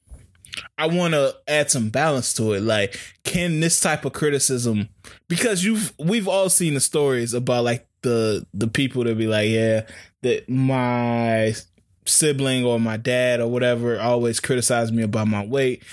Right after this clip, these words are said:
and that kind of inspired me to change. Or I needed that criticism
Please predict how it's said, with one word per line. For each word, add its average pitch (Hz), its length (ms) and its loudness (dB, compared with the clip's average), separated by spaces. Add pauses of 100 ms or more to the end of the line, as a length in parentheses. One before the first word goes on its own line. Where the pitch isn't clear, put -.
(160)
and 113 100 0
that 117 160 0
kind 117 220 0
of 107 100 -2
inspired 117 640 0
me 104 300 -2 (380)
to 113 120 -2
change. 110 580 0 (280)
Or 165 520 0
I 139 140 -2
needed 151 400 0
that 123 320 0 (220)
criticism 113 840 0